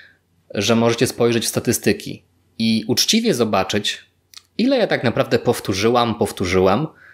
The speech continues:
tych fiszek. I właśnie jak zauważyłem, że ej, mam takie puste okienka <laughs> przez kilka dni, to coś jest nie tak. I z drugiej strony, jak widzę, że mam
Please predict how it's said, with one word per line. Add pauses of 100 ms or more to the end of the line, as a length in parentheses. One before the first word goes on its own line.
(160)
tych
fiszek. (360)
I
właśnie
jak
zauważyłem,
że
ej,
mam
takie (360)
puste
okienka
<laughs>
przez
kilka
dni,
to
coś
jest
nie
tak. (760)
I
z
drugiej
strony,
jak
widzę,
że
mam